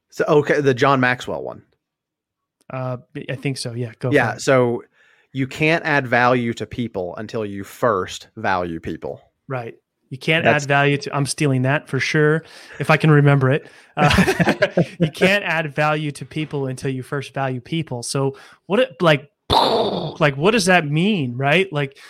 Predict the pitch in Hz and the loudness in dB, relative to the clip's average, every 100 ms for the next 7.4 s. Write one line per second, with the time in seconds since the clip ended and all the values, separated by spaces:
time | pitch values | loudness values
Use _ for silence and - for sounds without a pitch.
0 | - _ 175 170 226 226 220 165 - 185 | -20 _ -8 -2 -2 -2 -6 -6 0 0
1 | 170 156 135 143 - 180 170 135 123 - | 2 0 0 -4 0 2 2 0 -4 -8
2 | 131 127 120 - - 202 202 185 - 180 | -14 -16 -18 -20 -10 -8 -2 -2 2 4
3 | 190 165 190 165 160 - 190 202 151 139 | 6 6 6 4 2 4 6 6 4 0
4 | - 139 135 127 - - - _ - 165 | -2 -8 -6 -10 -14 -20 -20 _ -4 2
5 | 160 160 156 170 165 220 226 214 185 180 | 2 0 -4 -10 -2 0 2 2 0 2
6 | 196 170 156 147 190 214 185 156 151 151 | 2 2 0 -2 -6 -6 -4 -4 -4 -6
7 | 147 147 - | -4 -4 -6